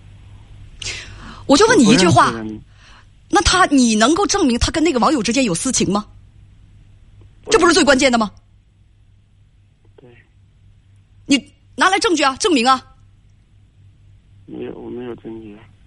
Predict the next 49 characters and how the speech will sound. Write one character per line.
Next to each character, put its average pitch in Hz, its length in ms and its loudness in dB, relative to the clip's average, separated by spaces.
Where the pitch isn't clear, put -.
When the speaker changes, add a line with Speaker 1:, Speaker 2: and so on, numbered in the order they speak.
Speaker 1:
你 294 80 4
要 480 140 4
么 403 80 2
你 294 100 0
说 359 100 -2
他 - 140 -4
给 453 80 2
我 349 260 -2
媳 294 240 -2
妇 415 60 0
儿 403 60 2
买 262 140 -2
这 269 120 -4
么 359 80 2
贵 339 120 0
的 277 120 -2
东 311 120 2
西， 285 160 0
他， 381 140 -6
他 392 120 -2
俩 349 140 -2
一 302 100 0
定 359 100 0
是 302 100 0
有 247 100 2
问 285 100 2
题。 233 180 -6
你 240 120 0
要 330 100 4
不 269 80 -2
就 254 80 -2
拿 214 160 0
出 226 100 -2
证 226 220 -2
据， - 180 -12
没 240 180 4
有 302 160 2
证 247 240 0
据， 180 180 -6
就 240 100 -6
跟 302 100 2
人 262 80 2
家 262 300 0
呜 247 80 -4
嗷 247 160 0
喊 233 160 -4
叫 196 220 0
的， 156 160 -10
在 320 280 2